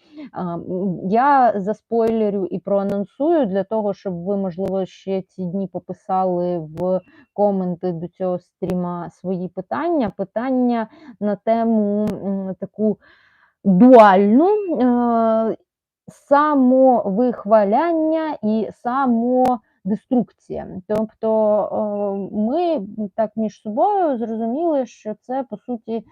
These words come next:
дві сторони інколи однієї медалі, і в одній людині, наприклад, може поєднуватись якась така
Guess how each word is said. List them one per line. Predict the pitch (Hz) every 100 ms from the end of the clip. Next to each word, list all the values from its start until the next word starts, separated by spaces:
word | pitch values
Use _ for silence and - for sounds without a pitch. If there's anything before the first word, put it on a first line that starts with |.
| 349 277
дві | 190 226 254 233 208
сторони | - - 220 214 226 254
інколи | 220 226 220 208
однієї | 208 185 196 202 220 208 196
медалі, | 202 196 294 392 370 349 302
і | 233 240
в | 220
одній | 190 226 226
людині, | 208 185 302 285
наприклад, | 220 190 220 214 180
може | 185 202 220 190
поєднуватись | 175 190 185 202 190 180 180 175 -
якась | 175 185 -
така | 185 196